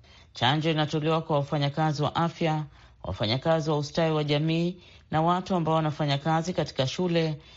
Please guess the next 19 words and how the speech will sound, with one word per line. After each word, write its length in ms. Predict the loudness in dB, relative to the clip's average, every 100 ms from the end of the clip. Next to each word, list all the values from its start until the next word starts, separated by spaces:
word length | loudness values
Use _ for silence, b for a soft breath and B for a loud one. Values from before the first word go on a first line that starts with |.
| B
kwa 120 | -6 -4
sababu 400 | 0 0 2 2
wako 280 | 0 -2
katika 320 | -4 -4 -2 -4
hatari 420 | -2 0 0 0
kubwa 480 | -2 0 0 0 -2
ya 120 | -4 -4
kukumbwa 500 | -4 -4 -2 0 0
na 120 | 0
virusi 440 | 0 0 -2 -2
vya 160 | -2 -2
korona. 680 | -2 0 0 2 2 0 -2 -10 B B B 0
Watu 460 | 2 2 0 0
zaidi 320 | 2 2 2
ya 100 | 0
sitini 300 | 0 0 0
wameenguliwa 640 | 0 0 0 0 0 0 0
kupatiwa 460 | 0 -2 0 0 0
chanjo, 540 | 0 0 2 0 -2